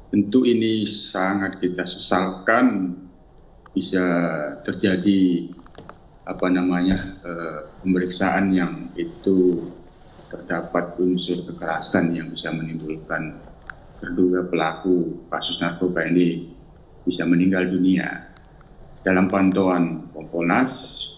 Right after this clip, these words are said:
ini sedang diproses dan perkembangan terkini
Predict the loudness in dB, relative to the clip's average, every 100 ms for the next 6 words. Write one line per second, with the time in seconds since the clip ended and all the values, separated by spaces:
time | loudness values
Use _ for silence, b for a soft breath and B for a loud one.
0 | 2 4 6 6 4 4 -2 -4 -2 -2
1 | -2 -4 -6 0 2 2 2 -2 -10 -14
2 | -18 -20 -20 -20 -20 -20 -20 -10 -4 0
3 | 0 -2 -6 -10 -4 2 4 4 4 2
4 | 0 2 4 6 4 4 2 -6